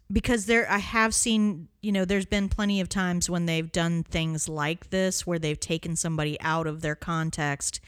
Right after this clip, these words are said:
and given them information and then put them back into their context so that they can fix something or do something that they wouldn't have been able to do otherwise. I mean, yeah, there, I mean, you know, yeah, yeah,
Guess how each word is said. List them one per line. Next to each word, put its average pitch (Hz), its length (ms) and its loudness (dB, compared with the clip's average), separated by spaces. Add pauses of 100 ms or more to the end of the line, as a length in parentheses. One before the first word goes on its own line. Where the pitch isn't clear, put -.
(440)
and 156 500 -2
given 170 300 2
them 156 140 2
information 151 880 -2
and 151 220 -6
then 151 180 -4
put 170 160 -4
them 151 140 -2
back 147 260 -4
into 160 160 0
their 147 140 0
context 147 520 -4
so 139 180 -4
that 135 120 -10
they 139 120 -4
can 135 240 -8 (260)
fix - 400 -6
something 147 480 -4
or 135 100 -4
do 151 280 -4
something 139 640 -6 (580)
that 165 160 -2
they 156 120 0
wouldn't 156 280 -2
have 143 120 -8
been 143 100 -6
able 143 240 -6
to 156 80 -6
do 135 380 -6
otherwise. 139 720 -10 (260)
I - 40 -2
mean, 240 120 -2
yeah, 214 260 4
there, 180 220 -4
I 190 80 0
mean, 180 340 -2
you 185 100 -2
know, 156 80 -4 (580)
yeah, 180 260 -2 (380)
yeah, - 220 -10